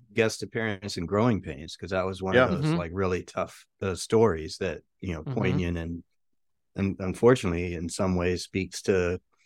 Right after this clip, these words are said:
Speaker 1: his actual life.
Speaker 2: Yeah.
Speaker 3: Yeah. You know, as they say, art often imitates life, unfortunately. And so
Speaker 2: Very sad.
Speaker 3: Sucks.
Speaker 2: I,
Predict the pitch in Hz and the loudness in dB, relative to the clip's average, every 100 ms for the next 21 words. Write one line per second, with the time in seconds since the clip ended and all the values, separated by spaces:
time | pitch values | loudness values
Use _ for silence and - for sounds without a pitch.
0 | _ - 101 101 101 - 101 85 90 113 | _ -2 0 2 0 0 -4 -2 4 4
1 | 90 82 - 104 98 95 90 _ _ _ | 4 -2 -8 -2 2 2 -2 _ _ _
2 | _ _ _ - 151 127 110 _ - 160 | _ _ _ -2 0 0 -2 _ -2 2
3 | 143 139 139 151 117 113 - 127 - 143 | 4 4 2 -2 -4 -4 -4 -2 2 4
4 | 156 127 - 147 151 131 131 120 - 135 | 6 4 2 -4 -4 -4 -4 -6 -6 -4
5 | 127 160 127 - 127 - 127 131 131 147 | -4 -6 -14 -12 -14 -12 -10 -8 -8 -10
6 | _ 160 139 151 143 127 _ _ 123 127 | _ -14 -14 -14 -14 -14 _ _ 4 6
7 | 147 - 151 135 139 143 139 123 _ _ | 4 2 2 4 2 0 -2 -10 _ _
8 | _ - 135 - - _ _ - 95 | _ -12 -10 -10 -16 _ _ -6 -6